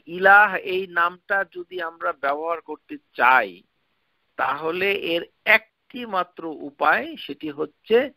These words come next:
তাহলিল করতে হবে। এছাড়া এই নামটা ব্যবহার করার আর সুযোগ নাই। যদি কেউ করে তাহলে সে পথভ্রষ্ট। আল ইলাহ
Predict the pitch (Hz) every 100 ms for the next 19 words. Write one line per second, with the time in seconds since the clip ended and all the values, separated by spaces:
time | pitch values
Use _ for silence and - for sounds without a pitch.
0 | _ _ - 143 - - 165 180 160 -
1 | 127 - 113 95 95 87 _ _ _ _
2 | 147 180 180 190 190 220 214 - 190 202
3 | 190 170 165 170 196 180 139 147 156 156
4 | 151 151 139 151 202 233 _ _ - -
5 | 143 160 170 - 143 131 135 120 113 110
6 | 92 - _ _ _ _ _ _ _ _
7 | _ _ _ - 117 143 175 170 196 190
8 | 175 185 269 311 196 _ 156 160 165 160
9 | 156 131 - - - 160 135 151 151 156
10 | 151 170 - - - _ _ _ _ _
11 | _ _ _ _ _ _ _ _ _ _
12 | - 143 151 - 151 160 175 185